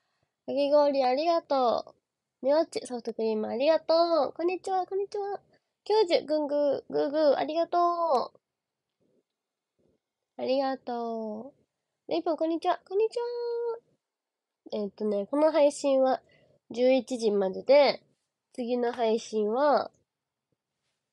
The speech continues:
十二時、ん？一時、一時。ちょっと待ってよ、どっちだっけ。待ってな、みんな見といて。<laughs>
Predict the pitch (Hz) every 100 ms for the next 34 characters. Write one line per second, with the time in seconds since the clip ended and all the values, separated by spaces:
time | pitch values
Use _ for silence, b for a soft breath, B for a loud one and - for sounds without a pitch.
0 | _ _ _ _ _ _ _ - 202 233
1 | 226 233 226 202 - - - 359 - 220
2 | 339 285 - _ - _ 220 330 294 -
3 | _ _ _ _ _ - - 208 - -
4 | - - 220 - _ _ _ _ _ _
5 | - _ _ _ _ _ - 220 214 269
6 | 277 262 285 277 302 311 302 302 392 _
7 | _ _ _ _ _ _ _ _ _ -
8 | 254 247 214 240 247 -